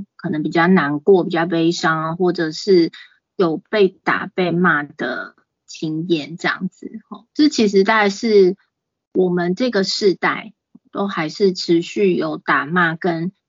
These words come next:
体罚。那这个，呃，等一下后面会讲说为什么打骂跟体罚我们会记这么久，我们可能已经不记得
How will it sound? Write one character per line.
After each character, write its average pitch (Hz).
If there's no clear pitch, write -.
体 -
罚。 -
那 208
这 294
个， 170
呃， 190
等 196
一 -
下 302
后 294
面 269
会 233
讲 160
说 185
为 226
什 240
么 151
打 143
骂 190
跟 190
体 156
罚 135
我 185
们 175
会 233
记 220
这 208
么 156
久， -
我 151
们 202
可 208
能 240
已 196
经 277
不 214
记 202
得 165